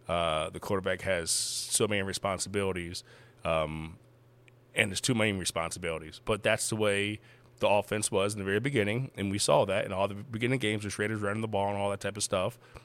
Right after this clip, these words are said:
making, you know, nice runs, nice passes. But we knew that was gonna stop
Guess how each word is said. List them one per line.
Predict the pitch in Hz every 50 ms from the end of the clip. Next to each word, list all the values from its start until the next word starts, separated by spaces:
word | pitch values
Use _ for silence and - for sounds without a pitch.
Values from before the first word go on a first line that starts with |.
| - -
making, | - 95 98 95 95
you | 95 95
know, | 90 85 90 98 - 95
nice | 98 98 104 101 - -
runs, | 104 98 98 98 95 95
nice | 92 95 92
passes. | - - - 98 98 95 - - 101 101 101 - - - - - - - - - - - - - - - - -
But | 98 110 98 92 - -
we | 110 120 131 135
knew | 127 123 127 127 117
that | 110 104 104
was | 98 98 98
gonna | 95 98 98 90
stop | - - 120 113 90 90 - -